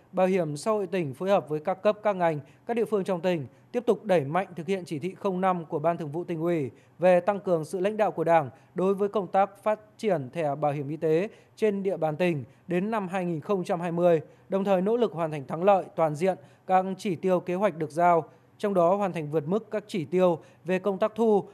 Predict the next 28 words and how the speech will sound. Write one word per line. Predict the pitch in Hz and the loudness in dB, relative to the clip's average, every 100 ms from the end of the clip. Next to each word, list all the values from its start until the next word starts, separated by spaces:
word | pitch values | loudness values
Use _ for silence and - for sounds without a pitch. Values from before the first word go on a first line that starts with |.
| _ | _
và | 175 185 | 2 4
mở | 185 165 | 4 0
rộng | 143 202 202 | 2 -2 -2
đối | 170 | -4
tượng | 226 226 - | -2 -4 -4
tham | 180 165 | -8 -4
gia | 160 165 | 0 2
bảo | 160 156 | 2 -2
hiểm | 139 139 | -2 -6
y | 160 | -2
tế, | 165 165 220 - _ _ | 4 4 2 -6 _ _
quản | 180 165 | -2 0
lý | 170 196 | 2 0
và | 214 165 | 0 -2
sử | 180 | -4
dụng | 151 185 | -6 -8
quỹ | 180 214 226 | -6 -4 -4
bảo | 208 156 | -2 -2
hiểm | 147 135 | -2 -6
y | 147 | -4
tế | 160 160 214 - _ - | 2 2 2 -8 _ 0
theo | 190 175 175 | 2 2 0
đúng | 185 214 254 | -2 -2 -2
quy | 208 | -2
định | 196 - | -2 -4
của | - | -12
pháp | 151 175 | -6 2
luật. | 175 | 2